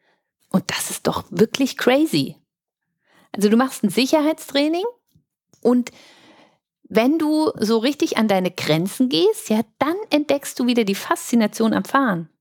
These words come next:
und wenn du ein Stück fähiger geworden bist. Genauso kommt es mir jetzt gerade auch im Leben vor.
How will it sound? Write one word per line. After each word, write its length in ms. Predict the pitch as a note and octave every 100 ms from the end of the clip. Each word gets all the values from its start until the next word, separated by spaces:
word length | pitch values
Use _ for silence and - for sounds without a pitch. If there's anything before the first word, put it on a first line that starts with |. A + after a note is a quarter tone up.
| -
und 180 | G#3+
wenn 160 | G3+ F#3
du 60 | F#3+
ein 60 |
Stück 260 | - A3 G#3
fähiger 560 | - - D#4 G3 C#3+
geworden 400 | C3+ C#3 C3+ C3
bist. 340 | C3 - - - _ _ _ _ _ _ _
Genauso 720 | A3+ A3+ A3+ B3+ C#4+ C#4 D4+
kommt 480 | D4 - F#3+ F3 -
es 200 | G#3 -
mir 140 | E3
jetzt 280 | E3+ F3 -
gerade 540 | - F#3 - G3 - -
auch 300 | C3+ F3 - -
im 300 | E3+ F#3 F#3
Leben 600 | F3 F#3 A#3 D4+ - E3
vor. 440 | - B2 B2+ C3+